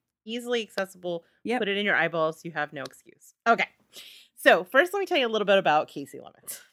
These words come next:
Speaker 1: So, uh, I hope you're ready to fall in love with another amazing woman
Speaker 2: <laughs>
Speaker 1: because
Speaker 2: I always am.
Speaker 1: she's incredible, of course. Okay. All right. So Kasi Lemmons is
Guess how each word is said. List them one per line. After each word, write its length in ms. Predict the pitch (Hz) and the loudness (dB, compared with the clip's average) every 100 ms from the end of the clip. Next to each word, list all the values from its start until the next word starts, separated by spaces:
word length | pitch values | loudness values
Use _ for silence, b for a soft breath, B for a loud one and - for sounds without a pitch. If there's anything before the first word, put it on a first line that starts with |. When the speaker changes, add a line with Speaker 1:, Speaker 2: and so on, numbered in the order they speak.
| _ _ | _ _
Speaker 1:
So, 240 | 196 175 165 - _ _ | 2 2 0 -6 _ _
uh, 280 | 147 156 156 - | -4 -2 -2 -4
I 100 | 170 | -6
hope 160 | 196 254 | -4 -2
you're 80 | |
ready 220 | 247 226 262 | -2 -2 -4
to 80 | |
fall 200 | - 240 | -4 -4
in 100 | 226 | -4
love 200 | 202 226 | -6 -6
with 100 | 285 240 | -6 -6
another 300 | 190 185 180 | -4 -4 -4
amazing 340 | 165 160 165 | -6 -8 -10
woman 440 | 156 175 220 359 285 | -10 -10 -10 -8 -8
Speaker 2:
<laughs> 20 | |
Speaker 1:
because 760 | 208 - 254 370 - 294 294 240 262 - - | -10 -4 -2 0 2 2 2 2 0 -2 0
Speaker 2:
I 180 | 196 196 | 2 2
always 340 | 185 190 185 | 2 0 0
am. 400 | 165 156 208 285 - | -2 -2 -2 -4 -6
Speaker 1:
she's 180 | 220 190 | -8 -6
incredible, 440 | - - 151 185 - | -8 -8 -10 -10 -2
of 100 | - | -2
course. 380 | - - - - 202 | 0 -4 -8 -4 -2
Okay. 300 | 214 113 - _ - | 0 -4 -10 _ 2
All 60 | 185 | 2
right. 180 | - | 0
So 480 | - 208 202 196 190 b b | -4 -2 -2 -2 -4 b b
Kasi 280 | 320 339 370 | -6 -4 -4
Lemmons 360 | 285 240 233 - - | -4 -4 -6 -10 -8
is 640 | 185 180 180 170 175 | -4 -2 -4 -4 -8